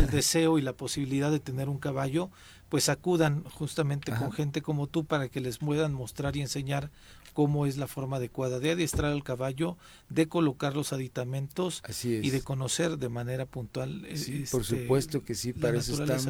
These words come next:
Speaker 2: estamos.
Speaker 1: caballo, ¿no?
Speaker 2: Y pues ahí estamos en el rancho de la Media Luna,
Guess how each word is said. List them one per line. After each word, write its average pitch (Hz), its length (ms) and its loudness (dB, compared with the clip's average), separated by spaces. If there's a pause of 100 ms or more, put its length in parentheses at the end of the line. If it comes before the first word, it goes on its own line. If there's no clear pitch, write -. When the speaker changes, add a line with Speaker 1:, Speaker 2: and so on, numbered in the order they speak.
Speaker 2:
estamos. 120 60 -8
Speaker 1:
caballo, 127 320 -8
¿no? 165 200 -6
Speaker 2:
Y 214 100 -4
pues 110 240 -6
ahí 120 120 4
estamos 143 480 8
en 117 120 10
el 113 120 0
rancho 127 320 0
de 123 120 8
la 104 160 2
Media 123 320 4
Luna, 127 360 0